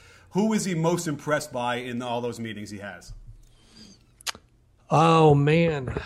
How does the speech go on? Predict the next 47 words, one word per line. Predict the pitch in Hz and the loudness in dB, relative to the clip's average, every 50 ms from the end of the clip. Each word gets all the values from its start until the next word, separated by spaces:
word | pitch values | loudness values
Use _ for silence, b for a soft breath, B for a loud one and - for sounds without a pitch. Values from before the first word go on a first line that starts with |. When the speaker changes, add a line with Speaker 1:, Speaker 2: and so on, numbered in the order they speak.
| B B B B | B B B B
Speaker 2:
I | 139 | 2
mean, | 147 151 156 156 147 | 4 6 8 8 8
on | 143 135 131 127 | 8 6 6 4
track | 123 - 170 190 226 240 - | 2 4 4 4 4 4 6
record, | 160 151 139 139 - 143 143 139 143 135 135 139 B B B B B B - _ _ _ - _ - _ _ _ - - - _ - - _ _ _ _ _ _ _ _ _ _ _ _ _ b b b b | 6 6 6 4 4 4 4 4 4 2 2 0 B B B B B B -20 _ _ _ -20 _ -20 _ _ _ -20 -20 -20 _ -20 -20 _ _ _ _ _ _ _ _ _ _ _ _ _ b b b b
I | - | 2
think | 156 185 - | 2 4 6
there's | 160 139 120 | 6 6 6
different | 156 170 165 151 139 123 | 6 4 4 4 2 2
versions | 117 135 147 170 160 131 143 139 127 | 2 4 4 4 4 4 4 4 4
of | 131 117 | 4 4
impressed | 120 113 117 - 156 156 151 - - | 2 2 2 2 4 4 4 2 2
by. | - 117 113 113 | 0 0 2 2
I'm | 113 113 | 0 2
tempted | 151 160 180 180 - 147 | 2 2 2 2 2 0
to | 123 123 | 0 0
say | 120 - 135 123 | 2 2 4 4
the | 117 110 | 4 2
Spurs | 98 - - 135 127 117 110 104 101 - | 0 0 2 4 4 6 4 4 0 -2
'cause | - 123 107 104 | -2 -2 0 2
they | 120 120 | 4 6
will | 123 123 127 123 117 113 | 6 6 6 6 6 4
impress | 110 107 117 - 120 117 107 - - | 2 0 0 0 0 0 -2 -4 -4
you | 117 110 110 113 | -4 -4 -2 -2
in | 110 107 | -2 -4
a | 110 | -4
very | 107 110 113 113 113 110 107 107 113 - | -2 0 2 4 4 4 2 2 0 2
understated | 120 117 120 117 110 104 - - 120 113 110 110 107 110 | 4 4 4 4 2 2 2 4 4 4 4 4 2 4
way, | 110 117 110 110 110 107 | 6 6 6 6 6 4
and | 107 110 | 4 4
they, | 110 107 | 4 2
they | 107 107 127 120 127 131 | 0 0 2 4 4 4
plan | 127 - 147 139 135 131 | 4 4 4 4 6 6
on | 127 123 117 | 4 4 4
bringing | 117 123 123 127 127 | 4 4 4 6 4
a | 131 127 | 4 2
group | 123 131 131 131 127 117 | 4 6 6 6 8 6
out | 123 117 117 117 | 6 4 4 2
there | - 117 117 117 | 2 2 2 4
like | 113 110 113 113 | 4 2 2 0
they | 117 110 | 0 0
did | 110 120 117 110 110 | 4 4 4 4 4
for | - 117 | 2 2
the | 113 | 2
LaMarcus | 110 110 110 110 113 110 107 110 - - | 4 4 4 4 4 4 2 2 0 2
Aldridge | 117 110 113 113 113 113 110 104 - | 4 6 6 6 4 2 2 0 0
stuff. | - - 117 110 110 113 | 2 4 4 4 4 2